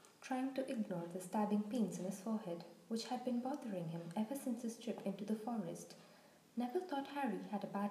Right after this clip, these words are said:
case of exam nerves because Harry couldn't sleep. But the truth was that Harry kept being woken by his old nightmare, except that it was now worse than ever because there was a hooded figure dripping blood in it. Maybe it was because they hadn't seen what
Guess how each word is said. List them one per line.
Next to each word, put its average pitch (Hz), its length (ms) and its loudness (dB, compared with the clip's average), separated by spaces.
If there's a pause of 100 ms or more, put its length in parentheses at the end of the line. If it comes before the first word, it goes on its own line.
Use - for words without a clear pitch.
(140)
case 233 180 0
of 220 100 0
exam 233 460 0
nerves 160 300 0 (340)
because 214 240 0
Harry 220 260 4
couldn't 214 380 4
sleep. - 240 -6 (640)
But 226 140 2
the 233 80 0
truth 359 280 0
was 269 180 4
that 180 240 -2
Harry 233 200 0
kept 180 380 -4
being 208 280 4
woken 226 320 0
by 175 100 0
his 180 260 -2
old 185 320 0
nightmare, 175 500 0 (580)
except 226 400 -2
that 214 160 2
it 202 120 -2
was 202 200 0
now 208 240 4
worse 269 220 2
than 185 260 -2
ever 233 280 -4 (280)
because 208 260 -2
there 190 140 0
was 185 160 0
a 196 80 4
hooded 269 360 0
figure 285 380 -2 (440)
dripping 190 320 -2
blood 190 360 2
in 165 140 0
it. 160 240 0 (1040)
Maybe 277 220 4
it 277 200 -2
was 254 160 0
because 170 440 -2
they 202 100 -4
hadn't 208 420 0
seen 240 180 2
what 180 200 0